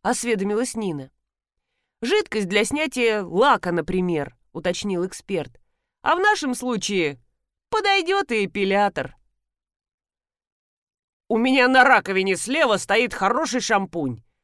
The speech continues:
сделал заявление не по теме полковник. «Прекрасно», кивнул Леонид, «но он не поможет». «Сейчас»,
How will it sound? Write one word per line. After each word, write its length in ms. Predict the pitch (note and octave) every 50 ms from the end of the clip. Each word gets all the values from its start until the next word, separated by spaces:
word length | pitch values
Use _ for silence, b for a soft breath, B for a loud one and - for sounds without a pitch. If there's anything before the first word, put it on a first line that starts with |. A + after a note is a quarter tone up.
| _ _ _ _ _ _ _ _ _ _ _ _ _ _ _ _ -
сделал 460 | B2+ B2+ C3 C#3+ G#3 F#3 E3+ E3 D3+
заявление 600 | B2+ D#3+ E3+ E3 D#3 F#3+ A#3+ C4 B3 A3 F#3 E3+
не 140 | E3+ D#3+ -
по 140 | - C#3+
теме 320 | C#3 - E3+ D#3 E3 D3+ C#3
полковник. 800 | - - D#3+ D3 C#3 - - C3+ A#2+ A#2+ B2 A2+ A#2 _ _ _ _ _ _ _ _ _ _ _ _
«Прекрасно», 920 | - E4 F#4+ F#4 E4+ F#4 F#4+ F#4 F4+ F4 E4+ E4+ - - D4+ D4+ C#4+ C4+ - _ _
кивнул 380 | - G#3 A3 G#3+ B3 C#4+ D4+ C4+
Леонид, 500 | G3 F3+ E3+ E3+ F3+ F#3+ F#3+ F#3 _ _ _ _ _
«но 180 | - A3 A3+ B3
он 180 | F4+ G#4+ G4+ D#4+
не 100 | A#3+ -
поможет». 640 | - D3 C#3+ D#3 F#3 G3+ G#3+ G3+ A3 A3 - - _ _ _ _ _ _ _ _ _ _ _ _ _ b b b b b
«Сейчас», 680 | b - - F#4 F#4 - - C#4+ C4 G3+ - - - -